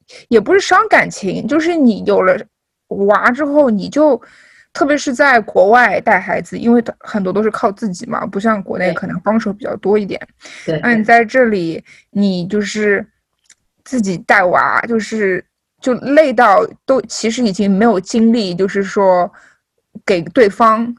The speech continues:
Speaker 1: 就是把自己所有的精力全部给了工作，
Speaker 2: 是的。
Speaker 1: 给了孩子，就真的是其实已经开始忽略对方了。然后那你的感情就会越来越淡。
Speaker 2: 对。
Speaker 1: 他的，他的意思就是说，就是，就是两个人在一起，其实两个人好最重要，但是有些时候有了孩子，反而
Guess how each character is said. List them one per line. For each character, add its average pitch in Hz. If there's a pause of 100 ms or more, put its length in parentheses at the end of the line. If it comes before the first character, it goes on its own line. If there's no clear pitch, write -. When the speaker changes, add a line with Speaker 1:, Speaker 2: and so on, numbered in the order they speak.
(140)
Speaker 1:
就 233
是 220
把 190
自 -
己 208
所 -
有 214
的 196
精 202
力 196
全 202
部 220
给 208
了 165
工 208
作， 202
Speaker 2:
是 -
的。 185
Speaker 1:
给 170
了 175
孩 160
子， 185
就 202
真 247
的 240
是 226
其 -
实 220
已 -
经 180
开 208
始 190
忽 226
略 226
对 196
方 190
了。 - (320)
然 214
后 226
那 233
你 214
的 214
感 196
情 185
就 196
会 202
越 202
来 190
越 180 (120)
淡。 208 (140)
Speaker 2:
对。 - (300)
Speaker 1:
他 262
的， 240
他 240
的 247
意 233
思 220
就 226
是 -
说， 233
就 233
是， 240 (920)
就 254
是 240 (420)
两 185
个 202
人 240
在 262
一 254
起， 180
其 180
实 220
两 220
个 190
人 247
好 226
最 196
重 185
要， -
但 226
是 220
有 208
些 214
时 208
候 202
有 180
了 170
孩 -
子， 196
反 170
而 170